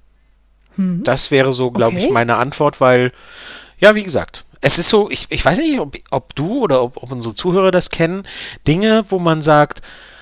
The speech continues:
Speaker 2: "Ach, ich bin nicht total dagegen", aber es, es ist auch nicht das, wo ich sage, "Das muss ich mal machen", sondern, ja, wenn sich's mal ergibt, bin ich dabei und wenn halt nicht, dann halt nicht. So, so in
Speaker 1: Mhm.
Speaker 2: etwa ist es für mich.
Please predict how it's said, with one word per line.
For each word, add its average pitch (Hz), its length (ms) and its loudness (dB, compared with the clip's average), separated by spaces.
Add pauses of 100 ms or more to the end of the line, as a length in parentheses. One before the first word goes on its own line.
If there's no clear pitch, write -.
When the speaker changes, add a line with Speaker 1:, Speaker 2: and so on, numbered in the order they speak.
(520)
Speaker 2:
"Ach, 110 100 -2
ich - 140 -4
bin 147 120 0
nicht - 180 -6
total 123 320 2
dagegen", 131 540 -2 (720)
aber 135 200 4
es, - 360 2 (520)
es 131 160 2
ist 135 140 2
auch 139 120 4
nicht 156 280 0
das, 165 220 4
wo 151 100 2
ich 147 120 0
sage, 131 400 4
"Das - 240 0
muss 190 440 -2
ich 175 180 -10
mal 147 160 2
machen", 196 320 -2
sondern, 175 340 -2 (540)
ja, 208 340 0 (160)
wenn 156 160 -4
sich's 160 180 -2
mal 143 160 4
ergibt, - 480 -4 (140)
bin 165 140 -4
ich - 100 -10
dabei 151 500 4
und 165 500 -10 (160)
wenn 135 240 -6
halt 131 200 -4
nicht, - 300 -8
dann 135 140 -2
halt 123 220 -6
nicht. - 260 -14 (200)
So, 117 420 -8 (120)
so 160 140 -10
in 160 80 0
Speaker 1:
Mhm. - 80 2
Speaker 2:
etwa 202 180 -4
ist - 220 -8
es - 100 -10
für - 120 -12
mich. - 240 -20